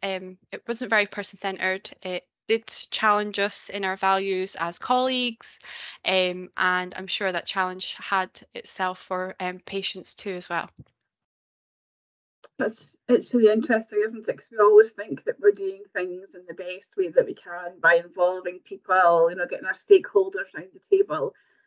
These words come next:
Speaker 2: And I wondered if you reflect upon it now, if you had been one of those stakeholders round the table when that planning was going on, how do you think you could have been able to influence, um, how it was implemented?
Speaker 1: Yeah,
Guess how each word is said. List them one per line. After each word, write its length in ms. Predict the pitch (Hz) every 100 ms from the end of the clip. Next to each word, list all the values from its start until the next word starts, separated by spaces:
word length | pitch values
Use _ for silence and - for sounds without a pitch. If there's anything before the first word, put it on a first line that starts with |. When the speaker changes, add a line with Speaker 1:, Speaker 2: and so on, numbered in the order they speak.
| _ -
Speaker 2:
And 100 | 285
I 40 | 277
wondered 320 | 302 349 330
if 160 | 339 294
you 60 |
reflect 520 | 254 226 202 214 208
upon 340 | 233 - 208 202
it 120 | 151
now, 100 | 185
if 460 | 180 185 - - _
you 180 | 247 254
had 380 | - 233 220 -
been 200 | 233 247
one 240 | 208 202
of 140 | 208 -
those 300 | 185 190 -
stakeholders 720 | 208 202 - 185 160 175 -
round 220 | 180 196
the 40 |
table 420 | 196 202 202 180 180
when 160 | 185
that 220 | 190 - _
planning 420 | 196 196 190 180
was 120 | -
going 300 | - 180 175
on, 320 | 170 170 160 175 _ _ _ _ _ _ _ _ _ _ _
how 180 | - 294
do 140 | 311
you 40 | 392
think 240 | 285 247
you 100 | 233
could 160 | 226 233
have 140 | 202
been 120 | - 185
able 220 | 175 147
to 140 | - -
influence, 800 | 202 208 220 185 139 175 - _ _ _ _ _ 208
um, 220 | 180 180
how 140 | 214
it 120 | 196
was 400 | 185 185 - _ _ -
implemented? 760 | 196 - 240 175 185 - - - _ _ _ _ _ _ _ _ _ _ _ _ _ _ _ _ _
Speaker 1:
Yeah, 260 | 254 262 240